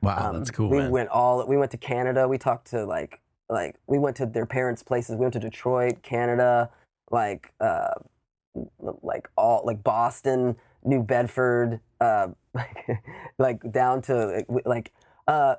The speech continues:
Speaker 2: while we were filming, uh, their show in Brooklyn, we, we did get a, got a little bit of stuff there, and Propagandhi was playing, and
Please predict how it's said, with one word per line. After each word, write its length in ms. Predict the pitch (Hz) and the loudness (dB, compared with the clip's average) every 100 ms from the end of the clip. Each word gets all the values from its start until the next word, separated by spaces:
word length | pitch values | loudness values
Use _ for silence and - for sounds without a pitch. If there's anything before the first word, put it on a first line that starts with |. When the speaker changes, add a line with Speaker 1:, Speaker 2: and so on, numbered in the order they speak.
| _ - | _ 0
Speaker 2:
while 200 | 156 180 | 2 4
we 80 | |
were 120 | 190 175 | 2 2
filming, 560 | 175 185 190 170 147 - _ - | 2 2 2 2 -2 -8 _ 0
uh, 220 | 143 131 | 2 2
their 180 | 131 139 | 2 0
show 640 | - 160 160 143 135 123 _ | 0 4 4 4 2 -2 _
in 160 | 135 113 | -2 2
Brooklyn, 600 | 151 190 123 120 127 123 | 0 0 -4 -2 -4 -2
we, 120 | 127 | -2
we 300 | 123 123 - | 0 -2 -2
did 240 | 127 139 117 _ - | 2 2 0 _ -6
get 100 | 123 | -4
a, 120 | 113 117 | -4 0
got 140 | 120 | 0
a 40 | 120 | 2
little 160 | 135 | 2
bit 120 | 147 | 0
of 60 | 147 | 0
stuff 200 | 160 156 | -2 0
there, 240 | 170 180 - _ _ 123 | -2 -2 -6 _ _ -6
and 100 | 113 | 0
Propagandhi 480 | 135 135 131 143 | 0 0 -2 0
was 120 | 156 156 | -2 -2
playing, 340 | 175 185 196 - _ _ _ 139 | -2 -2 -4 -6 _ _ _ 0
and 240 | 143 | 2